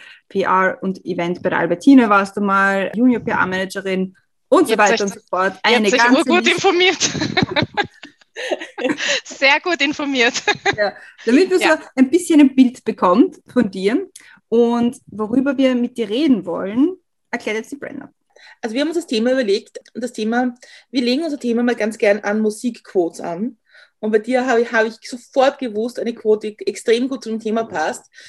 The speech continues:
Speaker 3: nämlich "I'm a lover, I'm a child, I'm a mother, I'm a sinner, I'm a saint."
Speaker 2: Ja.
Speaker 3: Welche,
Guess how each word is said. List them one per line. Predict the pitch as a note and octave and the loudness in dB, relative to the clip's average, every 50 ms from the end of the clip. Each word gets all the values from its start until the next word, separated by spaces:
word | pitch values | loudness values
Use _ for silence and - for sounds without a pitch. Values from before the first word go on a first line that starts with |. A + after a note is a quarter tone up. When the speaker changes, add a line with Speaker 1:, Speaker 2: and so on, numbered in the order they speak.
| - _ _ | -20 _ _
Speaker 3:
nämlich | - A3 G#3 G#3 G#3 G#3+ A3+ C4 C4+ - - _ _ _ _ - _ _ _ | 0 2 2 4 6 6 4 4 2 -2 -10 _ _ _ _ -20 _ _ _
"I'm | G#3+ A3 A3+ | 0 2 2
a | G#3+ | 4
lover, | G#3+ G#3 G#3 G#3+ G#3+ C4 B3+ - | 4 4 4 4 2 0 -2 -2
I'm | G#3 A3 A3 | -2 -2 -4
a | G#3+ | -4
child, | - - - F3+ F3+ F#3 G3+ B3 B3+ - - | -6 -6 -4 -2 0 2 2 0 0 -2 -4
I'm | A3+ A3 | -4 -4
a | G3+ | -2
mother, | G3+ F#3+ G3 G3 A#3 G#3 | -2 -2 -2 0 0 0
I'm | G3+ G3+ G3+ | 0 0 -2
a | G3+ | -4
sinner, | G3+ - A3+ A3 A3 G#3 G3 | -4 -4 -2 0 0 0 0
I'm | G3 F#3+ | 0 -2
a | |
saint." | F#3+ - - E3 F3 G#3 C4+ G4+ G#4 - - _ _ _ _ _ _ _ _ _ _ _ _ - - - - - - - A#3+ _ - G#3 - - G#3+ - | -6 -2 0 0 0 2 0 -4 -6 -10 -16 _ _ _ _ _ _ _ _ _ _ _ _ -2 2 4 4 4 2 0 _ _ -20 -20 -18 -18 -16 -10
Speaker 2:
Ja. | F#3 F#3 G#3 A#3+ - | -6 -6 -6 -4 -4
Speaker 3:
Welche, | - C#4 - D4 - | -4 -2 0 0 2